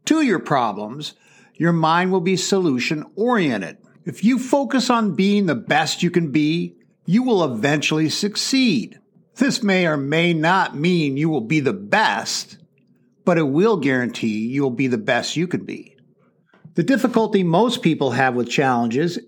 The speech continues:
is actually due to focus. When you focus on a problem, your mind asks, "Why can't I?" A simple shift to focusing on the solution, and immediately your mind asks, "How can I?"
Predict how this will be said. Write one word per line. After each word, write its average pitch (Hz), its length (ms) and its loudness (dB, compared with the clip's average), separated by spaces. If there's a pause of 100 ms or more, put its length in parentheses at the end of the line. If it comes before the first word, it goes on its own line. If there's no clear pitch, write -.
(140)
is - 220 -2
actually 226 480 0
due 139 240 0
to 160 80 0
focus. - 800 -4 (560)
When 233 140 2
you 247 100 2
focus 262 500 0
on 220 100 4
a 175 60 0
problem, 220 880 0 (500)
your 214 160 2
mind 180 380 2
asks, 139 480 -2 (220)
"Why 147 340 2
can't 156 400 -2
I?" 98 380 -6 (680)
A - 60 0
simple 254 380 0
shift - 680 -2 (300)
to 175 80 0
focusing 202 540 0
on 175 160 2
the 156 80 -2
solution, 165 840 0 (440)
and 220 100 4
immediately 233 560 4
your 196 140 2
mind 185 380 2
asks, 156 420 2 (180)
"How 240 460 2
can 117 400 -2
I?" 87 220 -14